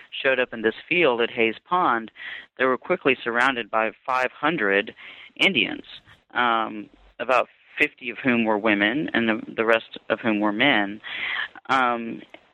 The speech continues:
and you quickly, as Catfish Cole began to speak, um, he was surrounded by Indians carrying guns. And the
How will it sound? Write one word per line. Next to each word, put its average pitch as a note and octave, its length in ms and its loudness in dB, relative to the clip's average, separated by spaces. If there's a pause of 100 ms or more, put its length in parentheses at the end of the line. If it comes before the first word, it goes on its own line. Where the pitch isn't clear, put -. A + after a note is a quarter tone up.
and C#3 480 2 (260)
you C#3 640 2 (1300)
quickly, E3 460 0
as C3 160 0
Catfish - 340 -2 (100)
Cole D3 200 2
began B2+ 320 -2
to A2 100 -10 (120)
speak, D3 420 0 (760)
um, A#2+ 600 -2 (1300)
he C#3 340 4 (120)
was C3+ 160 4 (100)
surrounded C3 600 0
by A#2+ 180 2
Indians B2 440 2 (100)
carrying A#2+ 400 0
guns. D#3 400 0 (880)
And C3 540 2 (560)
the C3+ 100 2